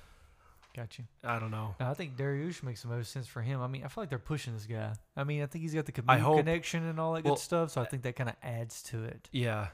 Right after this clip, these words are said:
Speaker 2: adds to the story. But like we just, we literally just looked this over. He, um, he hasn't lost since U F C one ninety-two,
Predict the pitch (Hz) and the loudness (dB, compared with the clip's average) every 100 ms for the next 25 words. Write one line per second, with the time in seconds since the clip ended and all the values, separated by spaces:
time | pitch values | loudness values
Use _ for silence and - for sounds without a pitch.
0 | - - - 120 117 113 101 - 113 113 | -12 -18 0 0 2 -4 -4 -2 0 0
1 | 107 131 123 - - 135 143 151 147 120 | 0 -2 -2 -10 0 2 4 4 4 4
2 | 123 131 139 127 117 123 123 120 113 120 | 0 4 6 4 2 -2 -2 -2 0 2
3 | 117 113 110 120 113 107 107 107 104 101 | 2 0 0 0 2 2 0 -2 -6 -8
4 | _ - _ _ _ 139 196 156 107 123 | _ -20 _ _ _ 4 4 4 4 4
5 | 120 110 98 - _ _ _ 117 147 - | 4 0 -4 -6 _ _ _ 2 2 4
6 | 139 113 110 123 131 127 107 - - 131 | 0 2 2 2 2 0 -2 -2 0 0
7 | 107 101 | 0 -6